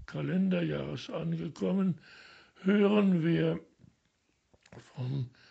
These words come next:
dreizehnten Sonntag das Evangelium. Und wenn wir nur allein dieses Evangelium anschauen,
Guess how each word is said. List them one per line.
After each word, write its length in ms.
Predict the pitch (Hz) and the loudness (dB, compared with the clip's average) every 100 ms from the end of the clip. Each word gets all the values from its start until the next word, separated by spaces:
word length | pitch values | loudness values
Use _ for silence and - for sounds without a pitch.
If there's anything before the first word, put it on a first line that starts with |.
| _ | _
dreizehnten 1080 | - - 170 214 214 - 185 160 156 170 156 | -6 -2 2 0 0 0 0 0 -2 -2 -2
Sonntag 800 | 131 151 170 196 185 160 143 - - - - _ | -2 -2 0 0 -2 -2 -4 -8 -20 -20 -20 _
das 240 | - 127 | -4 -4
Evangelium. 920 | 170 143 160 160 151 175 180 156 160 - _ _ _ _ _ - - - _ | -2 -2 -2 -2 0 2 2 0 -2 -8 _ _ _ _ _ -20 -20 -20 _
Und 180 | 196 156 | 0 4
wenn 180 | 214 240 | 6 6
wir 120 | 247 | 6
nur 300 | 254 247 233 | 6 6 6
allein 480 | 175 196 220 262 226 | 6 6 6 4 2
dieses 340 | 180 160 - | 2 2 0
Evangelium 920 | 180 160 165 160 180 226 196 160 151 | 0 2 2 2 0 2 2 4 2
anschauen, 920 | 156 160 165 160 - 165 160 175 180 | 0 0 0 0 -4 -6 -4 0 0